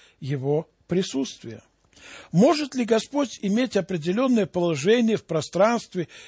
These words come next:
и времени, если Он и есть Творец пространства и времени?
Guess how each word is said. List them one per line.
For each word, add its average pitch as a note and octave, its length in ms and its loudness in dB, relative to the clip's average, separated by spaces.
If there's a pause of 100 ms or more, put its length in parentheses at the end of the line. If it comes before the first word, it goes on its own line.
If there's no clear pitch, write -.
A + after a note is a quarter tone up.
(160)
и F#3+ 100 2
времени, G#3 720 2 (360)
если G#3+ 360 0 (180)
Он A#3 300 4 (120)
и G3+ 80 -2
есть A3+ 400 0
Творец F#3 480 2
пространства E3 720 -2
и A3+ 80 -2
времени? F3+ 600 -4